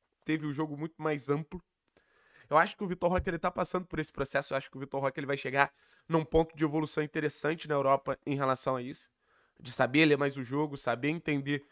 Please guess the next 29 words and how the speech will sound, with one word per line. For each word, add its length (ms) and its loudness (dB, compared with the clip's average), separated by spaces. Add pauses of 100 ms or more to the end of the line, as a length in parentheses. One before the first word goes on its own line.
(280)
o 100 -8
que 100 2
o 20 8
adversário 460 2
tá 80 -6
fazendo, 460 -2
saber 300 -2
entender 640 -4
como 280 0
desfrutar 500 -2
do 60 -4
adversário. 600 -4 (1500)
A 80 2
Argentina, 560 -2
campeã 340 0
do 120 -4
mundo, 320 -2
acho 220 0
que 80 -10
tinha 200 -2
um 80 0
jogador 340 0
específico 640 -8
que 60 -4
era 100 0
muito 260 -8
inteligente 560 -6
nesse 180 -8
aspecto, 460 -8